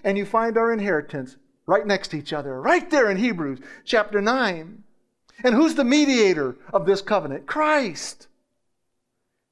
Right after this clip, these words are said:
"For this reason, Christ is the mediator of a new covenant, for those who are called may receive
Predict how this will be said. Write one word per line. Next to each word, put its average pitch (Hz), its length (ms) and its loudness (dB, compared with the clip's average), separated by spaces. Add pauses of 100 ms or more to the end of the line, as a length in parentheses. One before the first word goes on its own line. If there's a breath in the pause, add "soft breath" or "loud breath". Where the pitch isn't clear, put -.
(460)
"For 240 120 2
this 277 220 0
reason, 214 340 -2
Christ 220 320 0
is 190 80 -6
the 202 80 -2
mediator 185 360 0
of 143 120 -8
a 160 40 -10
new 185 120 -4
covenant, 147 520 -4
for 143 120 -2
those 165 260 -2
who 196 120 -4
are 180 100 -4
called 160 360 -2
may 139 100 -10
receive 139 500 -8